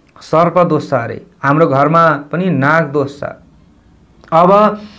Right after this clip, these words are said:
काल सर्प दोष, सर्प दोषको शान्ति गर्नका लागि केही खर्च लाग्ने रहेछ। हामीसँग त धन पनि छैन, पैसा पनि छैन।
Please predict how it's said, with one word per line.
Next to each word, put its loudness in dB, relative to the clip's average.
काल 2
सर्प 2
दोष, 4
सर्प 2
दोषको 0
शान्ति -2
गर्नका 2
लागि 0
केही 0
खर्च -4
लाग्ने 0
रहेछ। -2
हामीसँग -4
त 2
धन -4
पनि -6
छैन, -6
पैसा -4
पनि -4
छैन। -4